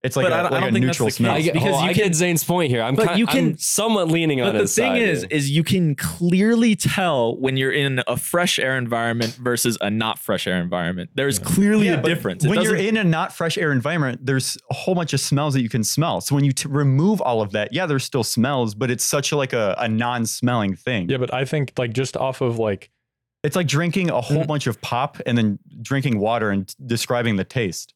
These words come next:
Speaker 4: Yeah, but, like, there's, you're on a mountain where there's, like, a bunch of animals, a bunch of wildlife, like, all that stuff has a smell to it. Even the dirt does, even the dust does. And if, just 'cause you don't, like, you're there for so long and you're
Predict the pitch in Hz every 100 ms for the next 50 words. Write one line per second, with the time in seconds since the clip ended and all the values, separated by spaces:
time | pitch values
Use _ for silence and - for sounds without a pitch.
0 | 127 127 123 127 117 - 120 139 127 113
1 | - - _ - 123 131 120 131 110 104
2 | 104 123 127 131 120 110 113 110 110 107
3 | 110 117 101 107 107 107 107 107 107 95
4 | 95 104 113 110 - 110 101 - - 113
5 | 131 135 - 120 113 - _ _ - 113
6 | 104 92 - 104 95 95 90 - 113 113
7 | 113 101 95 101 98 92 107 117 110 98
8 | 98 110 - 117 131 143 - - 117 107
9 | - _ 120 113 - _ _ _ _ -
10 | 123 - 123 120 123 - 120 95 - _
11 | _ _ _ _ _ - 113 113 110 107
12 | 104 107 127 - 123 123 123 123 110 104
13 | 98 90